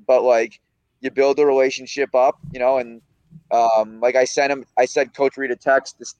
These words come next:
you know, before the playoffs even started, and same with Sean Payton, just wishing him luck. Um, you know, anytime Barkley comes on, I always send him a text right afterwards, thanking him, you know, tell him he's the best, which he is. You know, he's the absolute best. So,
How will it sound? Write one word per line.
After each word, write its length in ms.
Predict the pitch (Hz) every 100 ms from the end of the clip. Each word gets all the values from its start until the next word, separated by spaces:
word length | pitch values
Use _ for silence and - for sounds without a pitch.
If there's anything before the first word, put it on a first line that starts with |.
| -
you 80 |
know, 100 | 139
before 300 | 117 117 143
the 100 | 131
playoffs 320 | 110 131 123 131
even 140 | 113
started, 380 | - 120 123 123
and 100 | 113
same 180 | 131 123
with 120 | 113
Sean 220 | 131 117
Payton, 260 | 135 127 123
just 160 | 117
wishing 260 | 120 117 120
him 60 |
luck. 320 | 113 117 139 - _ _ _ _ _ _ _
Um, 640 | - 117 113 107 104 98 98 _ _ _ _ _
you 80 | 127
know, 320 | 123 120 117
anytime 420 | 135 143 156 147 135
Barkley 380 | 135 139 143
comes 260 | 143 143 127
on, 220 | 135 139
I 60 | 131
always 220 | 123 123
send 120 | 143
him 80 | 120
a 40 |
text 280 | 113 127 120
right 140 | 127 113
afterwards, 440 | 113 131 120 110
thanking 340 | 120 117 117
him, 240 | 117 117 120 _ _ _ _ _ _
you 60 | 120
know, 200 | 113 107
tell 200 | - 120
him 60 |
he's 140 | 113 104
the 80 |
best, 300 | 104 107 107
which 140 | 113 107
he 120 | 110
is. 380 | 107 110 - -
You 60 | 107
know, 120 | 101
he's 100 | 98
the 100 | 107
absolute 380 | 101 - 104 -
best. 320 | 101 98 -
So, 320 | 107 104 104